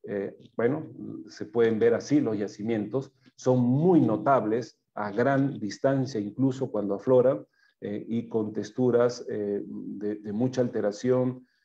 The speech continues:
eh, de mucha destrucción de la textura primaria.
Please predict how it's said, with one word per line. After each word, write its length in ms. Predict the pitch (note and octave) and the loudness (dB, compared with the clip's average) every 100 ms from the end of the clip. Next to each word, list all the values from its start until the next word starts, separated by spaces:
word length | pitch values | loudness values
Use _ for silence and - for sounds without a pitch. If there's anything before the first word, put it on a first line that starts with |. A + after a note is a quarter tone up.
| _ | _
eh, 140 | A2+ A2 | -10 -6
de 160 | A2+ | -2
mucha 300 | A2+ B2 B2+ | 0 2 0
destrucción 1200 | A2 G#2+ G#2 - A2 - - D3 D3 B2 G2+ - _ | 0 -2 -2 -8 -10 -10 -2 2 2 2 -6 -14 _
de 180 | G#2 G2+ | -10 -8
la 140 | G2 | -6
textura 480 | G2+ F#2+ A#2 A2 G#2 | -10 -10 -4 -2 -2
primaria. 500 | G#2+ G2+ F#2 E2+ F2+ | -2 -2 -2 -4 -8